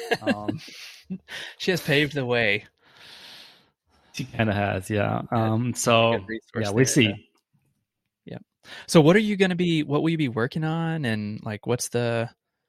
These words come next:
Speaker 1: I guess you'll probably kinda be figuring that out as you go as well, but do you have some idea as to what the live streams
Speaker 2: Yeah.
Speaker 1: will be structured around?
Speaker 2: So I think the only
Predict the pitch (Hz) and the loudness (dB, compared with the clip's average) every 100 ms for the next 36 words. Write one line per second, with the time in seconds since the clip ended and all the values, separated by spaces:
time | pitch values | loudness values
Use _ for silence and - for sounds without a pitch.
0 | _ - 117 117 123 104 _ _ - 110 | _ 0 2 2 0 -2 _ _ -6 -4
1 | 110 117 110 104 110 107 107 107 104 107 | -4 -8 -8 -6 -6 -4 -6 -6 -4 -4
2 | 104 107 104 107 98 101 117 107 107 107 | -4 -8 -6 -4 -4 -2 -2 -2 -4 -4
3 | 113 104 - 104 110 123 127 - - 117 | -4 -4 -6 -6 -8 -10 -12 -12 -4 -2
4 | 120 113 117 127 120 - 117 117 117 117 | -2 -6 -6 -4 -6 -8 -10 -8 -4 -6
5 | - _ _ _ _ _ _ - 113 113 | -8 _ _ _ _ _ _ -10 -8 -8
6 | 117 131 127 123 123 117 - - - 131 | -8 0 2 4 2 0 -8 -18 -14 -14
7 | - - 147 151 156 156 - _ _ _ | -10 -8 -8 -6 -6 -6 -10 _ _ _
8 | _ _ _ _ - 147 147 165 156 143 | _ _ _ _ 4 6 8 6 6 6
9 | 131 151 147 - | 8 8 6 2